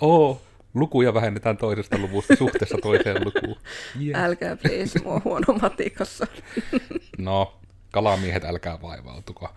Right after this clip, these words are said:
Speaker 1: Ää, mut joo, tuokin on itse jännä, niinku, mainittakoon nyt rannekkeesta se, että mulla itelläkin, että minä kyllä tunnistan, kun se aluksi tuli, niin se oli vähän niinku sitä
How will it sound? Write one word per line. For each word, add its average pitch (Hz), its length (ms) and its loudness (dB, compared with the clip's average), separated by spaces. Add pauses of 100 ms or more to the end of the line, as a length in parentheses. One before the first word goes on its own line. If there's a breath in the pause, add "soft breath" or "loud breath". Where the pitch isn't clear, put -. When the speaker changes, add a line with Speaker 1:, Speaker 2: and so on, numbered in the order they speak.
(480 loud breath)
Speaker 1:
Ää, 120 340 2 (640 soft breath)
mut 127 160 -2
joo, 131 180 8
tuokin 156 260 4
on 127 40 2
itse 127 140 2
jännä, 117 300 4
niinku, 104 320 -4 (140)
mainittakoon 107 640 0
nyt 107 200 -6
rannekkeesta 104 600 2
se, 101 100 2
että 95 140 -2
mulla 101 140 0
itelläkin, 104 500 0
että 92 80 -4
minä 98 120 -2
kyllä 107 140 0
tunnistan, 135 440 0
kun 101 100 -4
se 107 80 2
aluksi 95 380 2
tuli, 65 440 -10
niin 90 100 -4
se 107 60 2
oli 117 220 6
vähän 92 220 4
niinku 87 160 -4
sitä 87 360 0